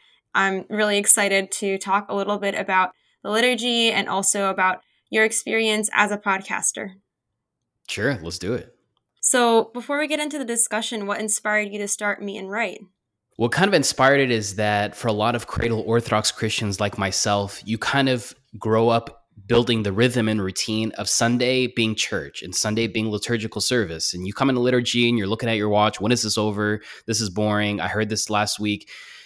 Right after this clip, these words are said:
Speaker 2: And then you're like, "What on earth is this? Like, what's going on? This seems so dry, robotic." Um, so if we kind of look through the, the, the richness of the, the, of the prayers of this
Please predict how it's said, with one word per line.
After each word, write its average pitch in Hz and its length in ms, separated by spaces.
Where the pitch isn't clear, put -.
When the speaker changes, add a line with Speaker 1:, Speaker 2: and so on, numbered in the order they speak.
Speaker 2:
And 131 100
then 139 120
you're 139 100
like, 123 280
"What 131 200
on 151 140
earth 143 260
is 127 160
this? - 240
Like, 98 140
what's 135 180
going 117 240
on? 107 240
This 87 120
seems 117 220
so 117 140
dry, 104 300
robotic." 101 760
Um, 90 340
so 127 300
if 120 120
we 123 120
kind 170 200
of 117 120
look 107 260
through 120 220
the, 107 280
the, 104 160
the 101 160
richness 107 640
of 143 340
the, 107 360
the, 110 200
of 98 120
the 98 100
prayers 123 540
of 98 160
this 113 200